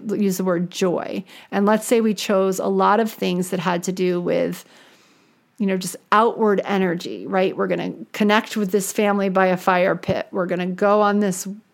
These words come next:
walk and see the lights. We're gonna go do this. We're gonna go do that. And so then the counter to that might be, "Okay, how can you find joy in the quiet?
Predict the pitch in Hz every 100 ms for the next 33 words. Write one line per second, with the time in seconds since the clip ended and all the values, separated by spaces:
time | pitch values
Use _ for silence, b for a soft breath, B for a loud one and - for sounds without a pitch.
0 | _ 196 202 190 190 196 180 190 185 180
1 | 170 - - - - 185 185 180 185 202
2 | 214 226 214 208 170 170 - 175 175 185
3 | 185 202 208 202 208 190 185 - - B
4 | B B B B 214 214 208 - 226 226
5 | 214 214 b b b b b _ - 285
6 | 233 220 220 202 208 214 - 311 302 269
7 | 226 208 214 226 - 190 185 - 190 180
8 | - 262 214 - 233 220 _ b b b
9 | - 254 277 311 277 - 220 202 196 180
10 | 190 185 180 185 180 - - 185 175 -
11 | - - -